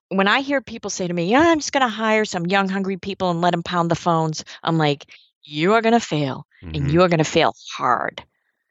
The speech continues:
Speaker 1: So what you have to do is hire people that are curious. You want them to be curious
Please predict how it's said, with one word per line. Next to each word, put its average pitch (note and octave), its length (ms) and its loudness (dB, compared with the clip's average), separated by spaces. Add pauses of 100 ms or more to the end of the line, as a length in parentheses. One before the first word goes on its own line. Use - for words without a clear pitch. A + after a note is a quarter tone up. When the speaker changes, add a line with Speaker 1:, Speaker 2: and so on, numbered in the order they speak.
(500)
Speaker 1:
So D#3+ 640 2
what - 180 2
you F3+ 80 2
have D4+ 380 2
to A3+ 140 -8
do D#3 520 -2 (320)
is F3+ 160 2
hire B3+ 500 0
people G3 540 -8
that E3+ 120 2
are E3 100 0
curious. - 1080 -4 (960)
You A3+ 220 0
want D#4 220 4
them C#4 140 4
to A#3+ 100 0
be G#3+ 120 0
curious F#3 1000 0